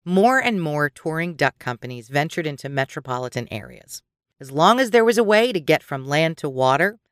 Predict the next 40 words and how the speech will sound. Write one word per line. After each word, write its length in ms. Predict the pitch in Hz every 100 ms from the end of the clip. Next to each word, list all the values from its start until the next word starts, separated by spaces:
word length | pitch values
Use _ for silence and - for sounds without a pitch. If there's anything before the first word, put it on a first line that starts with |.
| -
a 60 |
city 340 | - - 202 208
could 160 | 190
be 140 | 147 139
a 60 |
great 440 | 127 135 143 170 -
fit 320 | - 156 -
for 160 | _ 139
duck 320 | 123 139 -
touring 360 | - 143 135 131
vehicles. 540 | 127 110 - _ - _ _ _ _ _ _
Duck 260 | 165 220 -
boats 300 | 220 190 -
were 80 | 160
created 440 | - 160 156 147
by 140 | 147 143
the 80 |
United 360 | 147 156 175 190
States 280 | - 165 -
military 540 | 156 147 - 131 123
during 260 | 127 135 135
World 240 | 135 160
War 220 | 165 175
Two 360 | 165 - 131 120
in 140 | 135
nineteen 400 | 135 131 135 151
forty-two. 600 | 139 127 120 123 - 175 - _ _ _ _ _
Some 300 | - 254 285
of 120 | 320
the 100 | 233
most 340 | 196 170 -
famous 640 | - - 185 202 226 247 -
footage 540 | - - 165 170 165 -
and 160 | 156
photographs 680 | - - 143 139 127 120 -
of 160 | 139 135
the 80 |
war 420 | 135 139 120 110 - _ -
featured 400 | 202 - 180 143
duck 200 | 185